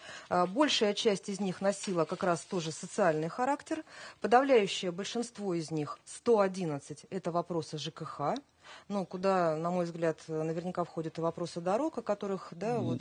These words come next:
Speaker 1: мы
Speaker 2: да,
Speaker 1: говорили
Speaker 2: конечно,
Speaker 1: в
Speaker 2: весь комплекс
Speaker 1: программе.
Speaker 2: вопросов.
Speaker 1: Восемьдесят пять обращений — это жилищные вопросы. Ну, а коли так активно обращаются к вам, как к депутату Государственной Думы, то, к сожалению, тема порой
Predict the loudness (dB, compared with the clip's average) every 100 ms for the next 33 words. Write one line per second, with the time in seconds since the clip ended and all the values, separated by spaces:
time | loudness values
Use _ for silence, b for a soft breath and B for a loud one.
0 | -6 0 6 6 8 6 6 2 2 4
1 | 4 6 4 6 4 4 4 0 -2 B
2 | B B B -2 2 2 2 -2 -2 -4
3 | 0 0 0 -2 -2 -2 -2 -2 0 -2
4 | -2 -4 -4 -4 -6 -6 -2 -2 -2 -4
5 | -2 -4 -4 B B 2 6 8 6 4
6 | 2 2 2 0 -4 -4 -2 0 -2 -2
7 | 0 -2 -2 -6 0 0 -2 -6 -6 -8
8 | -2 -2 -2 -10 -6 0 0 0 -2 -2
9 | -2 -2 -2 -4 -10 -8 -4 0 0 0
10 | -2 -2 -2 0 0 0